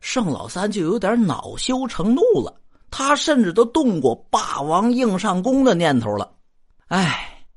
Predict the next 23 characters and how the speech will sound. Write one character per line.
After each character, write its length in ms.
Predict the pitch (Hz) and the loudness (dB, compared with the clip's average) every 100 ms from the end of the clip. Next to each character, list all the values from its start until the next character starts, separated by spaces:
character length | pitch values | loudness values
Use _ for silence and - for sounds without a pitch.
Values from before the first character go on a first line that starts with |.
| _ | _
但 280 | 170 147 104 | -2 0 -2
是 160 | - - _ - | -12 -20 _ -8
那 260 | 214 220 | -4 -2
是 140 | 135 120 | -2 -4
什 160 | 107 | -4
么 60 | 101 | -6
时 180 | - 92 | -6 -2
代 240 | 113 101 | 0 -2
呀？ 160 | 92 - - _ | -4 -14 -20 _
在 160 | - 202 | 2 4
那 220 | 240 202 | 4 2
个 80 | 120 | -4
时 180 | 110 101 | -8 -8
代， 240 | 113 - | -8 -10
耍 420 | - - 143 131 143 | -18 -2 4 4 4
流 180 | 170 | 2
氓 340 | 208 151 180 180 | 4 6 4 2
可 140 | 117 | -8
是 140 | - 110 - - | -8 -10 -12 -6
掉 340 | 240 165 117 | 2 2 2
脑 320 | 127 - - - | -2 -4 -6 -4
袋 140 | 165 | -2
的 120 | 175 | -2